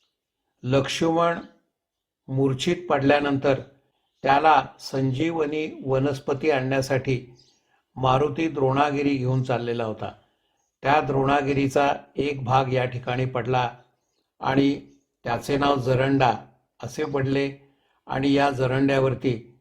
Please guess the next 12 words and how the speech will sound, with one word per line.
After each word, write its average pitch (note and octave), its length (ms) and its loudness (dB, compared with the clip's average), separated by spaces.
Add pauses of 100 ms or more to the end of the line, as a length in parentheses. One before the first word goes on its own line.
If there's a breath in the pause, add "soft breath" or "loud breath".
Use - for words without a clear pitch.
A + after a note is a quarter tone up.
(300)
मारुतीचे C3+ 640 0
सुंदर C3 400 0
देवालयसुद्धा A#2+ 760 -4
आहे. G#2 260 -8 (1500)
तसेच D3 500 2 (340)
या D3 240 0
जरंड्याच्या C#3 640 0
परिसरात C3+ 640 -2 (540)
अजूनसुद्धा C3+ 880 0 (720)
अनेक D3+ 460 -2 (240)
औषधी C#3+ 480 0
वनस्पती C#3 880 0